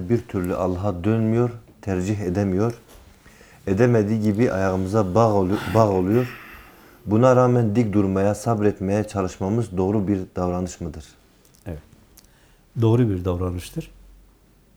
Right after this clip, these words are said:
Speaker 2: Allah ayet-i kerimede öyle buyurdu. Allah sabredenleri sever. Allah sabredenlerle beraberdir.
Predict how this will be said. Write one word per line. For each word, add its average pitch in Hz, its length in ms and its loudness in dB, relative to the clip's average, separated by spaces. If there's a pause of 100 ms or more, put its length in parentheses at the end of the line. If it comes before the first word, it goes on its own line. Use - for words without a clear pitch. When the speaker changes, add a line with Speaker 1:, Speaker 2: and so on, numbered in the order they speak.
(1500)
Speaker 2:
Allah 110 420 0
ayet-i 104 280 -2
kerimede 98 580 -2
öyle 101 300 0
buyurdu. 95 340 -2 (520)
Allah 104 340 -2 (100)
sabredenleri 101 760 0
sever. 92 440 -6 (880)
Allah 110 360 0
sabredenlerle 113 1040 0
beraberdir. 95 720 -6